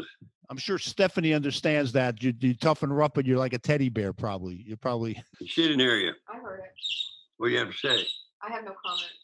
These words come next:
Speaker 2: She has no comment.
Speaker 1: Oh.
Speaker 2: That's who she didn't hear you.
Speaker 1: Yeah.
Speaker 3: I
Speaker 1: Any
Speaker 2: Tell Doctor Terry to tell you when I got a, a, the hood of a car and put a rope on it and tied it on a bumper hitch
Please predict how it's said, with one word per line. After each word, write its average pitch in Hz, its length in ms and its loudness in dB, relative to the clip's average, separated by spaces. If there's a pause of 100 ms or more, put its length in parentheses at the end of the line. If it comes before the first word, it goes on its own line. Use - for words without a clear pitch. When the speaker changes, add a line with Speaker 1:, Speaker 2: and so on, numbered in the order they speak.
(140)
Speaker 2:
She - 120 0
has 151 160 6
no 143 160 6
comment. 110 480 4
Speaker 1:
Oh. 98 160 -2 (380)
Speaker 2:
That's 147 200 4
who 143 100 4
she 127 140 0
didn't 113 140 4
hear 104 140 2
you. 73 140 -4 (240)
Speaker 1:
Yeah. - 80 -20 (280)
Speaker 3:
I 311 160 2
Speaker 1:
Any 214 160 4 (120)
Speaker 2:
Tell 196 200 6
Doctor 185 340 6
Terry 135 460 6 (680)
to 104 100 -12
tell 170 220 6
you 139 160 6
when 135 140 4
I 135 120 6
got 139 220 6
a, 104 200 4 (120)
a, 104 100 4
the 101 120 2
hood 165 220 6
of 120 100 2
a 110 80 2
car 165 500 6 (800)
and 98 80 -6
put 156 160 6
a 135 40 4
rope 143 340 6
on 151 220 8
it 135 40 2
and - 160 -6
tied 139 260 6
it 131 100 0
on 123 160 4
a 107 40 0
bumper 135 360 4
hitch 143 440 2